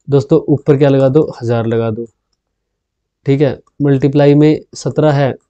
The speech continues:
ऊपर टेन लगा दो। अब क्या होता है दोस्तों, टेन से टेन कट जाएगा। ठीक है, हज़ार से हज़ार कट जाएगा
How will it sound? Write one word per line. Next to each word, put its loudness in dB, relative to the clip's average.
ऊपर 0
टेन -2
लगा -4
दो। -8
अब 0
क्या 6
होता 6
है 8
दोस्तों, 2
टेन 4
से -2
टेन 2
कट 0
जाएगा। -2
ठीक 0
है, 0
हज़ार 4
से 0
हज़ार 2
कट -2
जाएगा -2